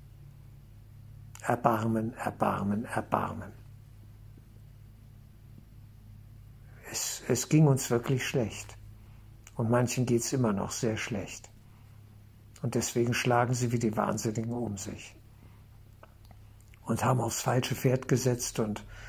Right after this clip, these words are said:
merken es langsam und sind nicht bereit abzurücken und umzukehren. Manche schon,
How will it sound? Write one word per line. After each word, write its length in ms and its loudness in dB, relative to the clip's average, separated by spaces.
merken 420 8
es 200 4
langsam 640 4
und 400 0
sind 300 2
nicht 220 4
bereit 380 4
abzurücken 640 -4
und 200 -6
umzukehren. 640 -8
Manche 340 0
schon, 380 4